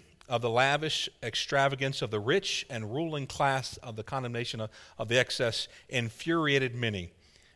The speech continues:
including the empress, who arranged for him to be exiled. Now, when he was told of his fate to be exiled, he said this. This was the statement I'm getting to. "What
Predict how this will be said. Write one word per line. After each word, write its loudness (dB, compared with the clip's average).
including 0
the -4
empress, -6
who 2
arranged 2
for -4
him -2
to -12
be -8
exiled. -6
Now, 8
when 2
he 4
was 2
told 4
of -2
his 0
fate 2
to -10
be 0
exiled, 0
he -4
said -4
this. -8
This -6
was -8
the -6
statement -4
I'm -6
getting -4
to. -12
"What 10